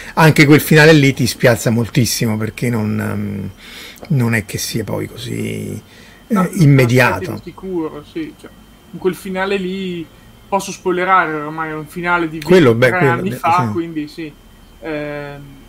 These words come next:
Speaker 2: dove va praticamente l'Evangelion diventa a questo punto la matrice di una nuova vita, eh, e va via per l'universo, cioè se ne va a vagare per l'universo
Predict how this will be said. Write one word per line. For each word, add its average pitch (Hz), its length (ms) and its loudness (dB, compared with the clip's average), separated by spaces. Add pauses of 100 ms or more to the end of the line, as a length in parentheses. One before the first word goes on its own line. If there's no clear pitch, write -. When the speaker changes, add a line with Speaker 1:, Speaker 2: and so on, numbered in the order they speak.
(140)
Speaker 2:
dove 170 320 -4
va 175 440 2
praticamente 160 540 -10
l'Evangelion 170 840 -4
diventa 156 480 -4
a - 20 -10
questo 151 320 -14
punto 165 380 -10
la 143 80 -10
matrice 160 600 -8
di 151 140 -16
una 151 160 -12
nuova 160 480 -6
vita, 156 480 -6 (560)
eh, - 360 -18 (540)
e 196 120 -6
va 185 140 2
via 185 260 -2
per 190 160 -8
l'universo, 156 680 -4
cioè - 140 -20
se - 120 -16
ne 180 80 -8
va 156 160 0
a 165 40 0
vagare 156 560 -2
per 139 140 -16
l'universo 143 1400 -10